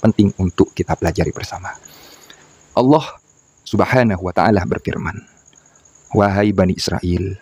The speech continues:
ingatlah pada nikmatku yang telah kukaruniakan kepada kalian, dan sesungguhnya aku telah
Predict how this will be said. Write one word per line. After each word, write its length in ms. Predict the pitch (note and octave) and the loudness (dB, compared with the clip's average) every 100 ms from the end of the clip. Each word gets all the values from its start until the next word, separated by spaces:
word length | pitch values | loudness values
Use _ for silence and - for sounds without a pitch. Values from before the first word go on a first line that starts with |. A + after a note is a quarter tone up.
| _ _ | _ _
ingatlah 520 | C3+ C3+ B2 G2+ G#2 - - _ _ _ _ | 6 6 4 2 0 -4 -16 _ _ _ _
pada 240 | F2+ E2+ | -2 0
nikmatku 720 | E2+ G#2+ - F#2 - G2+ G2+ A2+ | 0 0 0 -6 -2 -4 -2 2
yang 240 | A2+ F#2+ | 2 2
telah 280 | - A#2 A2 - - _ _ _ _ - | 2 2 2 -4 -18 _ _ _ _ -8
kukaruniakan 960 | F#2+ F#2 F#2 F#2 G#2 B2 - G#2 E2+ | -8 -6 -8 -4 0 0 2 0 0
kepada 320 | - - E2+ - | -8 -8 -6 -4
kalian, 560 | E2 E2 F#2+ G2+ G#2 G#2+ _ _ _ _ _ | -4 2 2 2 -2 -8 _ _ _ _ _
dan 240 | G#2 F#2+ | 0 0
sesungguhnya 800 | - - F#2+ A#2 G#2 G#2+ G#2+ A2 | 0 -2 4 6 6 4 2 -2
aku 400 | - G2+ - F#2+ | -2 -2 -2 -2
telah 240 | F#2 G2 | 2 2